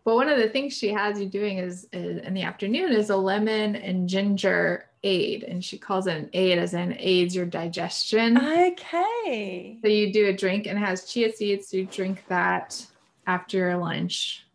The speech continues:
Speaker 2: Mm-hmm.
Speaker 1: a couple hours after your lunch.
Speaker 2: Chia
Speaker 1: And it's
Speaker 2: seeds are
Speaker 1: really
Speaker 2: so good because they just fill you up
Speaker 1: Yeah.
Speaker 2: and they're so good for you.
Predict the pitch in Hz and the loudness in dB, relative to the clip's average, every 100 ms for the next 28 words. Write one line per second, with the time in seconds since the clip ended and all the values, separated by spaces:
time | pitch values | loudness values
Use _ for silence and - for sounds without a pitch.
0 | - 214 233 233 330 190 175 175 170 165 | -10 -4 -2 -2 -2 -4 -4 -6 -10 -12
1 | - 165 - _ - - 277 220 220 240 | -14 -16 -18 _ -10 0 4 4 6 4
2 | 208 226 339 226 180 254 240 233 226 214 | 6 6 6 6 6 6 6 6 4 0
3 | 202 214 208 185 214 254 214 208 208 247 | -2 -2 -4 -6 -10 -6 -2 -2 2 4
4 | 220 - - 233 262 240 180 202 170 190 | 2 0 -4 0 0 2 4 4 4 0
5 | 190 185 - - - - 262 - 311 - | -2 -6 -10 -14 -14 -12 -12 -8 -8 -8
6 | - 220 196 170 | -4 -4 -4 -10